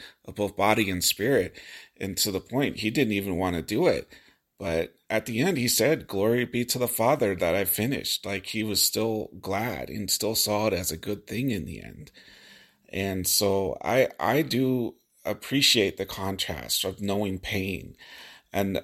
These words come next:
of knowing the joy and freedom to experience both sides. Like, because of the dark pain, I swear, it's, I feel so much more joy and love through Jesus Christ than I did as if I had not known this pain.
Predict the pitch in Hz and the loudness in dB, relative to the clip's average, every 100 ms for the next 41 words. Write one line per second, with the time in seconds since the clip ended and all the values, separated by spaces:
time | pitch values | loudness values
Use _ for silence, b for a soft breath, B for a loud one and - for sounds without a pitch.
0 | - 101 85 107 110 139 147 117 - 104 | -2 -2 -2 0 4 4 4 2 2 0
1 | 110 95 - 107 107 85 64 50 _ _ | 0 -2 -4 -2 -2 -2 -6 -12 _ _
2 | _ _ _ _ _ _ - - 123 101 | _ _ _ _ _ _ -4 2 2 4
3 | - - 135 139 85 - - 113 - - | 2 2 0 0 0 -4 -4 -4 0 0
4 | - 110 82 - - - b b b b | 0 -4 -6 -10 -10 -10 b b b b
5 | b - 104 85 - - _ _ _ _ | b -4 0 0 -4 -14 _ _ _ _
6 | - 120 - - 123 170 160 117 98 98 | -10 -10 -4 4 6 6 4 2 2 0
7 | 104 - - 110 120 107 69 - - 123 | 0 -2 -8 -4 0 0 -2 -2 2 4
8 | 139 - - - - - 92 - - 120 | 4 2 -4 -6 -10 -6 -4 -4 0 2
9 | - 107 104 - 101 92 71 98 127 101 | 2 0 0 -2 -2 -2 0 2 4 4
10 | 82 107 - 80 - 98 - - - - | 2 -2 -2 -8 -6 -4 -2 -2 -2 4
11 | 147 120 101 - - B B B B B | 6 6 2 -6 -8 B B B B B
12 | B - 113 104 101 127 113 95 113 113 | B -2 0 2 4 4 6 4 4 2
13 | 120 107 117 147 - - 95 - 95 73 | 2 2 2 0 0 -2 -4 -6 -6 -6
14 | 78 57 - 98 - - | -6 -6 -6 -6 -10 -14